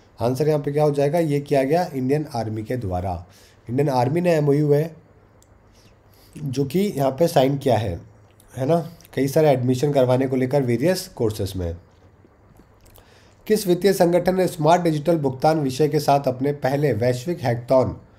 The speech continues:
हार्बिंगर टू थाउजेंड ट्वेंटी वन के Innovation for Transformation की घोषणा करी है? हार्बिंगर टू थाउजेंड ट्वेंटी वन के बारे में बात करें, Innovation for Transformation,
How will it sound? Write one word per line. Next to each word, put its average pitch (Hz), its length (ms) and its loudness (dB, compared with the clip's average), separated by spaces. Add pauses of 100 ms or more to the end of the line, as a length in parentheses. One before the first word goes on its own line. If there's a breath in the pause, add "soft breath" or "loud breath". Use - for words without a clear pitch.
(260 soft breath)
हार्बिंगर 175 580 2
टू 165 120 -4
थाउजेंड 147 320 2
ट्वेंटी 139 220 0
वन 151 180 0
के 147 240 0
Innovation 135 420 0
for 156 180 0
Transformation 123 760 -2
की 185 400 -4
घोषणा 113 460 -4
करी 92 300 -6
है? 90 240 -8 (1200 soft breath)
हार्बिंगर 156 560 2
टू 151 160 0
थाउजेंड 143 340 2
ट्वेंटी 127 260 0
वन 135 180 -2
के 135 100 -2
बारे 135 220 2
में 139 140 0
बात 131 220 0
करें, 143 380 -2
Innovation 139 520 0
for 139 140 -2
Transformation, 120 680 -2